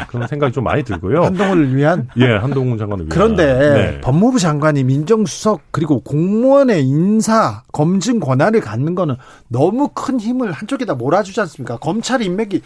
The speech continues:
Speaker 2: 검찰 인사들이 너무 많지 않습니까?
Speaker 1: 그러니까 저는 그 비판 중에 타당한 부분을 몇 가지 얘기하자면은
Speaker 2: 네.
Speaker 1: <clears throat> 지금 청와-, 아, 대통령실이죠. 대통령실의 인사기획관이랑 공직기강 비서관이 전부 다 검찰 출신이에요.
Speaker 2: 검사 출신이죠.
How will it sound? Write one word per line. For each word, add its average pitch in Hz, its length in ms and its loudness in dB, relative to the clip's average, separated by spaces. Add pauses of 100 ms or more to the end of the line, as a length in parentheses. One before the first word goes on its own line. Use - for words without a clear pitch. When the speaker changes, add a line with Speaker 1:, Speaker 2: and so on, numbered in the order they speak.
(100)
Speaker 2:
검찰 208 360 -4
인사들이 190 400 -4
너무 127 180 -2
많지 131 320 -4
않습니까? 131 580 -6
Speaker 1:
그러니까 135 240 2
저는 170 340 4
그 147 220 6
비판 147 320 2
중에 160 200 2
타당한 240 460 2
부분을 117 300 0
몇 90 160 0
가지 98 360 2
얘기하자면은 110 680 4
Speaker 2:
네. 135 100 0 (720)
Speaker 1:
<clears throat> 113 460 -4
지금 185 320 2
청와-, 233 340 4
아, 95 120 0
대통령실이죠. 104 640 0 (520)
대통령실의 185 840 4
인사기획관이랑 160 1040 2
공직기강 131 540 -2
비서관이 98 440 -4
전부 147 220 -6
다 143 100 0
검찰 104 300 -4
출신이에요. 92 280 -10
Speaker 2:
검사 165 260 0
출신이죠. - 500 -10